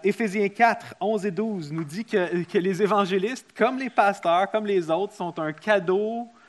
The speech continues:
de Dieu à l'Église. C'est-à-dire, il les a do-, il a donné les uns comme apôtres, les autres comme prophètes, les autres comme évangélistes, les autres comme pasteurs et docteurs,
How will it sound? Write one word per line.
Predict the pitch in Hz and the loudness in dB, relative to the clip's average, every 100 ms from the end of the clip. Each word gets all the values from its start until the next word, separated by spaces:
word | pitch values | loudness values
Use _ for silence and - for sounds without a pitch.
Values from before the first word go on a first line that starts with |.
| _ | _
de | 139 143 151 | -6 -2 -2
Dieu | 131 135 170 190 | -4 -2 0 0
à | 165 | -2
l'Église. | 165 160 147 170 131 - | -2 -2 -4 -6 -6 -6
C'est-à-dire, | 143 151 170 | -6 0 0
il | 160 | 0
les | 151 165 | -2 -2
a | |
do-, | 160 165 | -2 -4
il | 165 170 | -6 0
a | 165 | 2
donné | 180 220 | 2 0
les | 233 202 | -2 0
uns | 196 | 0
comme | 208 196 | 0 2
apôtres, | 170 175 170 190 | 2 0 -6 -6
les | 143 143 | -6 -2
autres | 160 214 | -2 -2
comme | 226 | -4
prophètes, | 208 202 - 165 165 - | -2 -4 -4 -8 -10 -12
les | 139 151 156 147 | -4 0 2 2
autres | 208 233 - | 0 0 -4
comme | 190 | -2
évangélistes, | 175 170 170 156 143 151 - _ _ - - _ - | 0 0 -2 -4 -6 -8 -12 _ _ -20 -20 _ -2
les | 156 151 | -2 2
autres | 175 214 | 0 0
comme | 180 143 | -2 -2
pasteurs | - 160 - 175 | 0 0 0 0
et | 165 | 0
docteurs, | 156 151 151 139 139 143 | -4 -6 -4 -2 -2 -4